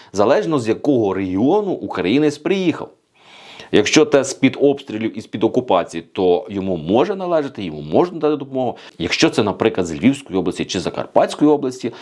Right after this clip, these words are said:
то тут будуть індивідуально підходити до кожного громадянина України, який приїжджає і хоче отримати цю допомогу.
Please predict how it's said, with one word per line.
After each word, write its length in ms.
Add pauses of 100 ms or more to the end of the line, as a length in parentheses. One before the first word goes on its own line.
(160)
то 120
тут 260
будуть 340 (220)
індивідуально 640
підходити 480
до 200
кожного 600
громадянина 540
України, 400
який 260
приїжджає 720
і 60
хоче 280
отримати 460
цю 120
допомогу. 460